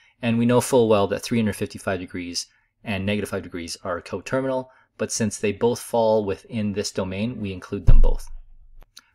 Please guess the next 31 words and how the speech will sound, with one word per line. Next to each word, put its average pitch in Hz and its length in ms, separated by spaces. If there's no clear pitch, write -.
Okay, - 200
and 117 120
I 117 100
probably 160 360
should 131 160
have 113 80
said 123 280
that 107 180
this 117 220
is 104 140
really 107 280
our 92 400
solution 104 600
for 95 380
part - 380
A. 85 380
Um, 92 420
so 101 520
there's, 151 380
there's 131 220
part 147 200
A. 110 180
Part - 420
B 123 340
is 113 100
asking 117 300
for 113 120
the 98 100
general 110 320
solution. 98 440
Now, 101 260